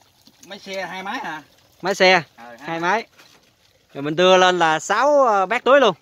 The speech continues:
Speaker 1: Ờ, sáu bát.
Speaker 2: <laughs> Dữ dằn ha, dạ. <laughs>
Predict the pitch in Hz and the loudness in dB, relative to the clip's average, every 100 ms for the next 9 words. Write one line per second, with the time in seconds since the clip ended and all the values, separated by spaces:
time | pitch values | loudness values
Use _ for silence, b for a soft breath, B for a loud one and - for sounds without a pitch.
0 | _ - 127 _ 165 185 208 _ _ _ | _ -20 -20 _ -20 -20 -20 _ _ _
1 | - 180 190 185 151 131 160 180 135 143 | -12 -4 -2 0 -2 -4 -6 -4 -4 -4
2 | 151 131 113 123 117 _ B B 175 _ | -6 -8 -10 -10 -12 _ B B -20 _
3 | - | -18